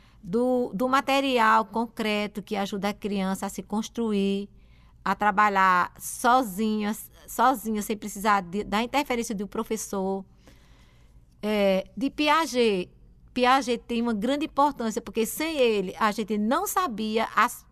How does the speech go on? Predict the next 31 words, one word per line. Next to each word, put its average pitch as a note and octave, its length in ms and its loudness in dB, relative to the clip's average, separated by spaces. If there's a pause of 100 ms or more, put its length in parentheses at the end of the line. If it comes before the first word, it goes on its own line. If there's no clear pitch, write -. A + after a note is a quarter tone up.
não B3+ 200 -2
conhecia G#3+ 720 -4 (600)
as B3+ 300 2
fases B3 720 2
de A3+ 200 -8
desenvolvimento G#3 920 -2
onde, G#3+ 600 -2
onde G3+ 260 -6
tá F#3+ 320 -6 (140)
cada B3+ 260 0
criança, A3 500 -4
dependendo G3+ 460 -6
da A3+ 120 2
idade G3 320 0
dela. E3 460 -6 (520)
E A#3+ 100 -4
se C4+ 120 -6
você B3+ 320 0
não C4+ 220 -4
sabe A#3+ 360 -4
bem G#3 180 -4
as A3+ 160 -4
fases A#3+ 280 2
de A#3 80 -10
desenvolvimento G#3 880 -6
daquela G#3 440 -4
criança, G#3+ 480 -4
você A#3 240 -4
não, D#4+ 260 -6 (200)
não D4 240 -4
pode, C#4+ 580 0